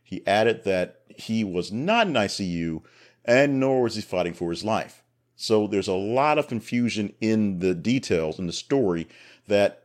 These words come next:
aren't gonna be cleared up on the bit, bits and pieces we're having right now. Someone's gotta really put some real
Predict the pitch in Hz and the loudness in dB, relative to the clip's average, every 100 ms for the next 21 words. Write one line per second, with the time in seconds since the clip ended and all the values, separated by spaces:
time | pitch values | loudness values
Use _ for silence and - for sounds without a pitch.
0 | _ - 135 135 131 117 110 117 104 101 | _ 0 0 0 -2 -2 -2 0 2 4
1 | 92 - 95 92 90 85 73 80 95 - | 2 -2 0 0 0 -2 -6 -2 -4 -2
2 | - - 87 98 - 82 82 78 82 73 | -4 -4 -6 -8 -8 -6 -4 -4 -6 -8
3 | 71 80 69 - 107 110 101 98 90 92 | -8 -8 -8 -8 -6 -6 -2 0 0 -4
4 | 87 - 78 82 90 90 | -6 -10 -8 -4 -2 -2